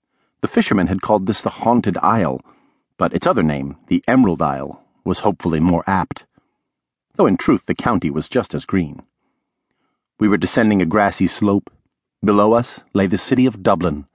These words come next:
its dwellings hugging both banks of a big river. "What's a gibber?" I asked the spook.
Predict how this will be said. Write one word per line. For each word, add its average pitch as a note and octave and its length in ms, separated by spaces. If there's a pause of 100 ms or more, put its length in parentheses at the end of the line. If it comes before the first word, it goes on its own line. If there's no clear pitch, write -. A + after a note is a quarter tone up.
(480)
its F2+ 180
dwellings F2 460
hugging E2+ 380
both F#2 280
banks F2+ 340
of D#2+ 80
a D#2+ 60
big D#2+ 240
river. E2+ 380 (1700)
"What's E3+ 220
a C4 60
gibber?" C#3+ 500 (560)
I E2+ 100
asked E2 260
the F2 80
spook. - 400